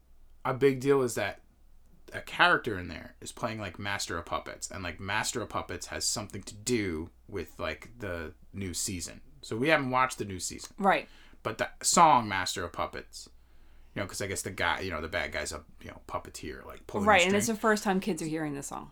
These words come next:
Speaker 1: Exactly. So, like, shot up to the top of the charts, like, a week or two weeks ago, or whatever it was, a month ago, because of that.
Speaker 2: I saw a meme that was basically like,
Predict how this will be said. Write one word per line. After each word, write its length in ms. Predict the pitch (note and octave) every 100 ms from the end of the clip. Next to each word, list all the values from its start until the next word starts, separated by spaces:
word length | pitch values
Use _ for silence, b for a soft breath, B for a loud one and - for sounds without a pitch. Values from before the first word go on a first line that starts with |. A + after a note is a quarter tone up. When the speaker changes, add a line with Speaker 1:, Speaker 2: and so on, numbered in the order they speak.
| -
Speaker 1:
Exactly. 680 | A2 F#2+ F#2+ F#2 F2 - D2+
So, 200 | - C3
like, 220 | B2+ A#2
shot 260 | - C3 C#3
up 160 | C3
to 100 | -
the 100 | B2
top 320 | A2+ D3 C3+ E3
of 60 |
the 80 | C#3+
charts, 560 | - D3 D3 D#3 - E3
like, 180 | D3+
a 40 | D#3
week 280 | D3 D#3+ E3
or 60 |
two 180 | D#3 E3
weeks 280 | E3 E3 -
ago, 240 | D#3+ D#3+
or 80 | D#3+
whatever 240 | D3+ D3 D3
it 20 |
was, 140 | D3+
a 20 | C#3+
month 220 | D3 D3+
ago, 240 | D3+ D3+
because 600 | D3 D#3+ C#3 - C#3 B2
of 100 | G#2+
that. 320 | G2 E2+ D#4 -
Speaker 2:
I 100 | C4+
saw 300 | A#3+ A#3+ A#3
a 40 | A3+
meme 520 | F3 E3 E3 F#3 F#3
that 180 | F3+ E3+
was 140 | F#3
basically 460 | D#3 E3+ D#3+ F3+ F3
like, 500 | D#3+ D#3+ D#3+ D#3+